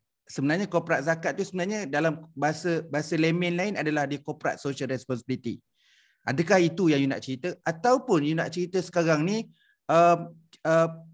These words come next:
banyak organisasi le-, lebih dapat manfaat kalau kita spesifikkan kepada korporat zakat. Rather than kita selama ni cakap impact C S R dan sebagainya. Contohlah kan, kalau dekat universiti.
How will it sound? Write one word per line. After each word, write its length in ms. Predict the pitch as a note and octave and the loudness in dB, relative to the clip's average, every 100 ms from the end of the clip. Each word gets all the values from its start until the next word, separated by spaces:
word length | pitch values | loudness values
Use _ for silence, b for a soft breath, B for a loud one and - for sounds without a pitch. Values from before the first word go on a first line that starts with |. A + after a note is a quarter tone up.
| _ | _
banyak 320 | D3 F3+ A3+ - | 0 2 2 2
organisasi 640 | F3 F#3+ F#3+ G3+ G3+ A3+ | 0 0 -2 -4 -2 -2
le-, 200 | F#3+ - | -2 -2
lebih 320 | D#3+ E3 G3 F3+ | -6 0 2 2
dapat 320 | F3+ F3+ E3 | 2 0 0
manfaat 480 | F3 E3+ F#3 G3 - | -4 -2 -2 -2 -2
kalau 160 | E3+ F3+ | -2 -2
kita 240 | F#3 E3+ | -4 -10
spesifikkan 720 | E3 G3 F3+ F3+ G3+ - F3 E3 | -4 -2 -2 -2 -6 -2 -4 -2
kepada 240 | - E3 | -2 -2
korporat 320 | F3 E3 C#3 | -2 -2 -2
zakat. 320 | D3+ D#3+ B2 - _ _ _ _ _ | -2 -2 -6 -6 _ _ _ _ _
Rather 400 | B2+ C#3 F3 E3 | 0 2 2 4
than 240 | E3+ E3 | 4 2
kita 240 | D#3+ D#3+ E3 | 0 -4 -2
selama 320 | D#3+ D#3+ E3 | 0 0 0
ni 160 | F3 E3 | -2 -4
cakap 480 | D#3+ E3+ E3 - _ | -6 -4 -6 -8 _
impact 480 | E3 D#3+ E3 D#3 F3 | -2 -2 0 -2 -4
C 240 | - B2+ | -8 -8
S 80 | C3+ | -4
R 240 | D#3+ D3 C3+ | 0 2 0
dan 80 | |
sebagainya. 480 | C3+ C#3+ D3 C#3+ B2+ | -2 -4 -2 -2 0
Contohlah 480 | D#3 D#3+ F3+ D#3+ D3 | 0 0 2 4 2
kan, 160 | C#3 A#2+ | 0 -2
kalau 240 | C#3 C#3+ | -4 -4
dekat 240 | D3 A#2+ | -6 -6
universiti. 400 | C#3+ C#3+ C#3+ A2 | -6 -6 -6 -6